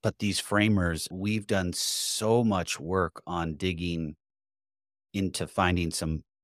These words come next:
phenomenal framers and what they can do and how quickly they can basically put a house up.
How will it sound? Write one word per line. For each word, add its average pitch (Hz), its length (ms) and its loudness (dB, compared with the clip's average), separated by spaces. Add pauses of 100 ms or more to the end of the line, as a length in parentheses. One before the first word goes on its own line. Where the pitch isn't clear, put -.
(160)
phenomenal 92 680 2
framers 82 580 -6
and 85 200 -6
what 90 180 0
they 87 140 -4
can 85 200 -6
do 82 480 -4
and 82 300 -4
how 98 260 0
quickly 92 440 -4
they 85 180 0
can 78 320 -4 (1040)
basically 92 560 -2
put 95 240 -2
a 82 60 2
house 90 360 2
up. 78 220 -2